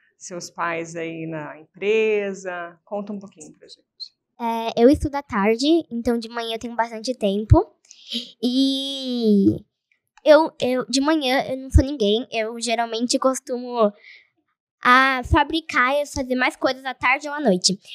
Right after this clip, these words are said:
Speaker 2: Então, de manhã eu fico dormindo, eu fico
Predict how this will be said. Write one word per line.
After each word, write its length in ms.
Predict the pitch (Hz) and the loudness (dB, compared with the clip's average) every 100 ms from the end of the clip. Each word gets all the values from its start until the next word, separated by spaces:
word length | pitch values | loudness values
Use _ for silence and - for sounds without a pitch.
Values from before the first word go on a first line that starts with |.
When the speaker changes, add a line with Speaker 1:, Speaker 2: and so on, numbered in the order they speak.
| - - | -18 4
Speaker 2:
Então, 260 | 370 392 | 4 4
de 140 | 359 349 | -2 -2
manhã 480 | 359 330 285 294 - | -2 0 0 -2 -2
eu 120 | 254 | -2
fico 240 | 269 285 | -2 -6
dormindo, 640 | 254 277 247 233 247 226 214 | -4 -2 -2 -2 0 4 4
eu 120 | 226 | 2
fico 260 | - 247 | -2 -4